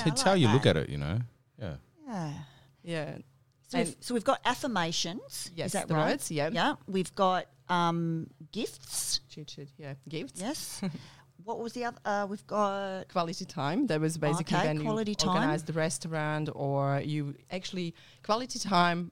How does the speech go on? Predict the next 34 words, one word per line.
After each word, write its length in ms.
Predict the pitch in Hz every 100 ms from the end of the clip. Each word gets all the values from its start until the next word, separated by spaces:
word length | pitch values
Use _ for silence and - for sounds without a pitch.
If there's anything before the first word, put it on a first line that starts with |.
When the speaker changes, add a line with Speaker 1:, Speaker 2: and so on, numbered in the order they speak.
| -
Speaker 3:
I 160 | - 180
believe 400 | 180 170 165 -
you 240 | 165 160 143
probably 280 | - 151 156
know 440 | 147 139 123 143 165 - _
what 320 | 156 151 143
does 180 | 131 139
that 200 | - -
mean 200 | - 127
for 120 | 143 -
you 240 | 151 143
guys. 500 | 139 - - - - - -
Speaker 2:
Yeah. 180 | 110 76 -
Speaker 3:
When 100 | -
you 80 | 175
think 160 | 185 190
about 160 | 170 165
quality 340 | 156 151 156
time, 420 | - 139 131 160 - - _ _
what 120 | 165
is, 160 | 170 185
what 100 | 175
is 100 | 190
that 140 | 139 -
for 120 | 143
you? 140 | -
I 120 | - 156
just, 200 | 196 -
I 20 |
wanna 180 | 170 185 160 156
ask 200 | 156 - -
because 540 | 151 165 151 - - - -
Speaker 2:
Oh. 220 | 90 76 - _ _ -
Speaker 3:
Yeah. 220 | 170 147